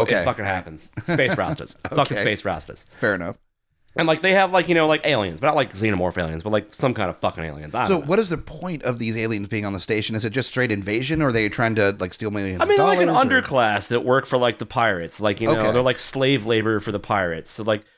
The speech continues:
Speaker 2: they're generic guys without name tags,
Speaker 1: So
Speaker 2: basically.
Speaker 1: basically I T people.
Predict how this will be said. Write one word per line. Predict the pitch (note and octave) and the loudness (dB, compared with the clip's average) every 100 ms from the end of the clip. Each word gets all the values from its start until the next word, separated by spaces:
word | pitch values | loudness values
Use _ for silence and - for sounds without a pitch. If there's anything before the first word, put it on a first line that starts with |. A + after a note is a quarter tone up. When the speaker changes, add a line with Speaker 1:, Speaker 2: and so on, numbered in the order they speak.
| _ _ | _ _
Speaker 2:
they're | C3+ D3 | 0 2
generic | B2 C3+ B2 A#2+ A#2 - | 2 -2 0 2 2 0
guys | G#2+ G2+ F#2 | -2 -2 -2
without | G2 F#2 | -4 -2
name | F2+ F2 | -4 -4
tags, | E2 D2 C#2+ | -6 -10 -4
Speaker 1:
So | C#3+ | -2
Speaker 2:
basically. | A#2+ C3 C#3 A#2+ | 0 0 0 -2
Speaker 1:
basically | A2 | 0
I | G2+ | -2
T | - G2+ | -4 -6
people. | F#2 E2 A#1+ - | -6 -8 -12 -18